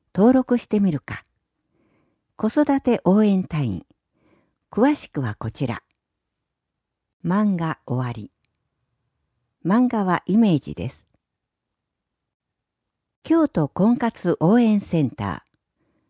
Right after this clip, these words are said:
ー。電話、零七五二二二の一一五八。いいご縁。府内で結婚を希望する独身男女に、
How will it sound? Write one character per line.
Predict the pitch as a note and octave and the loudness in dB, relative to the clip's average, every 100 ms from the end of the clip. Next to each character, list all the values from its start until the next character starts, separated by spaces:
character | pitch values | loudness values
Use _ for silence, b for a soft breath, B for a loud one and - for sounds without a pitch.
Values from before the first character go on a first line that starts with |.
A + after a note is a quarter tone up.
| _ D3+ | _ -2
ー。 | |
電 | E3+ E3+ D#3 | 2 2 2
話、 | C3 - _ _ _ _ - | -2 -6 _ _ _ _ -2
零 | G#3 C4 | 2 4
七 | A#3+ G#3 A#2 G#2+ | 2 0 -2 -2
五 | B2 - _ _ _ _ | -4 -4 _ _ _ _
二 | F#3+ A3+ A3 | 0 2 2
二 | A3 F3 | 2 2
二 | D3 D3+ | 4 4
の | A#2+ A#2 - _ | 2 0 -4 _
一 | - E3 B3+ B3+ | -6 -4 -2 -2
一 | A#3+ - A#2 | -4 -6 -6
五 | C3+ C#3+ | 0 0
八。 | D3 B2 - - _ _ _ _ _ - | 0 -6 -10 -18 _ _ _ _ _ -8
い | A3+ D3+ | -4 -4
い | |
ご | G2+ A#2 | -2 -2
縁。 | C3+ A#2+ E2 _ _ _ _ _ _ _ _ _ _ _ _ _ _ _ | -2 -2 -6 _ _ _ _ _ _ _ _ _ _ _ _ _ _ _
府 | D4 | 6
内 | D#4 C#4 F3 | 8 6 2
で | C#3 - - | 0 0 -2
結 | F#3 - | -6 -2
婚 | A#3+ A#3+ A3 | 2 4 4
を | G#3 | 0
希 | - F3+ | -2 0
望 | G3 G3+ | 2 0
す | - E3 | 0 0
る | D#3 | 2
独 | D#3+ - | 0 -2
身 | A3 A3+ G#3 | -4 -2 0
男 | F#3 F3+ D3 | 0 0 0
女 | A2+ | -2
に、 | G#2+ | -4